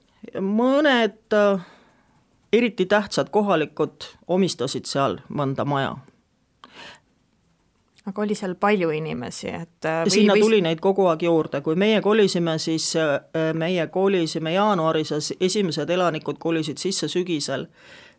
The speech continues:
Speaker 1: Äh, ma ei tea täpselt, kas septembris või, või oktoobris, aga sügisel, s-, see oli alguses päris, äh, vähe inimesi, aga sinna tuli neid kogu aeg juurde, nii et selle aastaga see täitus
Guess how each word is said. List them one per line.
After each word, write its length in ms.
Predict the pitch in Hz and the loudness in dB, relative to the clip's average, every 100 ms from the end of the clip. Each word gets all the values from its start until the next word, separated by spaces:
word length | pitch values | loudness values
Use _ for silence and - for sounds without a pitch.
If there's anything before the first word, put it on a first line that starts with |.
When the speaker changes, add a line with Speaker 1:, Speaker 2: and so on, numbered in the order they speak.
| _ _ _ | _ _ _
Speaker 1:
Äh, 180 | - 147 143 | -6 -4 -2
ma 120 | 180 | 0
ei 80 | 156 | 2
tea 160 | 147 | 0
täpselt, 380 | 143 156 - 143 | 0 -2 -2 -2
kas 160 | 156 - | -4 -4
septembris 560 | - 165 165 160 151 - | 0 2 2 0 -4 -2
või, 220 | 147 147 | -2 0
või 220 | 143 147 147 | 0 0 0
oktoobris, 520 | 139 - 208 185 151 | -2 0 0 0 -4
aga 160 | 127 | -4
sügisel, 560 | 147 254 254 170 165 151 | -2 0 2 0 0 -2
s-, 260 | 151 - - | -4 -10 -4
see 100 | 165 | -2
oli 120 | 165 | 0
alguses 440 | 190 262 180 160 156 | 2 2 0 -4 -4
päris, 460 | 208 208 175 - | 0 2 2 2
äh, 120 | 175 156 - - - _ _ - | 0 0 -4 -18 -20 _ _ -4
vähe 640 | 254 151 247 359 311 226 | -2 2 2 4 4 4
inimesi, 500 | 226 214 196 196 190 | 4 4 4 2 2
aga 180 | 156 165 | 2 2
sinna 220 | 170 170 | 0 0
tuli 220 | 160 180 160 | 0 0 0
neid 180 | 156 - | -2 0
kogu 300 | 262 262 196 | 0 4 2
aeg 160 | 170 | 2
juurde, 400 | 226 285 214 180 | 2 4 2 2
nii 160 | 170 170 | 0 0
et 80 | 165 | -2
selle 240 | 180 180 | 0 0
aastaga 640 | 190 233 202 - 160 160 | 2 2 0 -2 -2 -2
see 160 | 156 151 | -2 -2
täitus 560 | 175 185 190 143 139 | 2 0 0 -4 -6